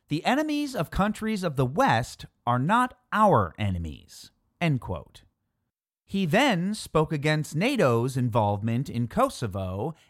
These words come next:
and the Iraq War, which kept him on the U S terrorism watch list until two thousand eight, in the face of George W. Bush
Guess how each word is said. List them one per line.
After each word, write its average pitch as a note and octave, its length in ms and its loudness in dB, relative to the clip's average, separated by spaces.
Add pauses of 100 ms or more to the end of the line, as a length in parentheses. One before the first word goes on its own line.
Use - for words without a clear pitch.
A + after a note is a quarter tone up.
and A2+ 400 -2
the D#3+ 140 0
Iraq G#2+ 480 -4
War, D#3 540 -4 (540)
which C#3+ 260 0
kept F#3+ 240 0
him F#3+ 160 2
on E3+ 140 2
the D3 120 0
U F#3 240 0
S F3+ 180 -2
terrorism F#3 720 0
watch B3 420 0
list G#2+ 380 -4
until C#3+ 320 -2
two G#3+ 260 -4
thousand E3+ 560 0
eight, A3 460 -2 (420)
in B3 140 2
the A#3+ 80 4
face B3+ 320 0
of E3+ 100 -2
George A#3+ 400 2
W. G#3+ 320 4
Bush E3+ 540 -2